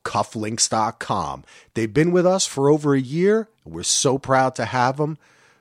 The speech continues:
So go out and support 'em. If you're a listener to any of our podcasts, take a moment right now, type in cufflinks dot com slash D V R into that old web browser,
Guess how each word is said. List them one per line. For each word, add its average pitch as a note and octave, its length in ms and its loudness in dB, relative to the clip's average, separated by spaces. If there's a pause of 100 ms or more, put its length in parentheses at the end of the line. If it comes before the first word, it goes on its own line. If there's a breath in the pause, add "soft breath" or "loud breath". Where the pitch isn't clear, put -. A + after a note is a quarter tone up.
(120 soft breath)
So F#2 200 -6
go G#2 380 0
out G#2+ 200 2
and A2 100 -8
support G#2+ 500 -4
'em. F2 100 -10
If - 140 -14
you're G#3+ 160 2
a A#3 40 4
listener D#3 720 2
to - 220 -8
any F#3 200 2
of G3 140 4
our F#3 160 4
podcasts, C#3 720 -2 (320 loud breath)
take A#3 240 0
a B3+ 60 2
moment E3+ 380 2
right C#3 260 0
now, D3 280 -2
type G#2+ 360 -6
in F2+ 140 -6
cufflinks - 580 -4
dot C#3+ 220 -4
com D#3 260 -4
slash G2 380 -6
D C3 200 -6
V C3 220 -2
R C#3 220 2
into B2 280 -6
that C3 160 0
old A2+ 260 0
web A#2+ 240 -2
browser, C3+ 920 0